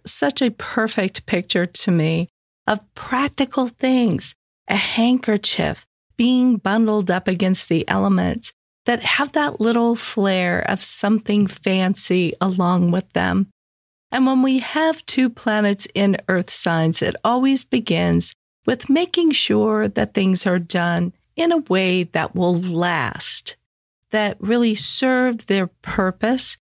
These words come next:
and then we can embellish them with a little bit of flair. The embroidery on the handkerchief,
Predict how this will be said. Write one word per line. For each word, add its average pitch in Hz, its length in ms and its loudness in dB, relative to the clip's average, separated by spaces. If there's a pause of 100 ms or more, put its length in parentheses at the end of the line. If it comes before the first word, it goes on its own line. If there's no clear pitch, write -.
(160)
and 285 160 4
then 320 140 4
we 320 100 4
can 302 240 0
embellish 196 800 2
them 180 340 0
with 180 220 0
a 180 40 4
little 180 400 2
bit 175 200 -2
of 170 100 0
flair. 175 680 -2 (320)
The 311 100 0
embroidery 185 800 2
on 180 220 0
the 175 100 2
handkerchief, 170 960 -2